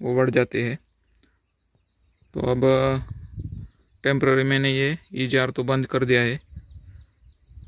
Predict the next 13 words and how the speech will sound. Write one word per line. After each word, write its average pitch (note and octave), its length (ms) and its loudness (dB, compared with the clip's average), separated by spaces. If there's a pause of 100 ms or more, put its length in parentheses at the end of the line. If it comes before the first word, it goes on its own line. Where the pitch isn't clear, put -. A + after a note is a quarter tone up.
(160)
थोड़े C3 280 0
दिन C3+ 160 0
में C3 260 0
देखते C3 280 -2
हैं B2+ 80 -2
कैसा B2+ 360 -2 (340)
परफॉर्मेंस B2+ 600 2
निकलता A#2+ 360 0
है, B2 200 0 (340)
माइलेज B2 440 -2
क्या B2 120 2
निकलती A#2+ 400 -2
है। B2 120 -2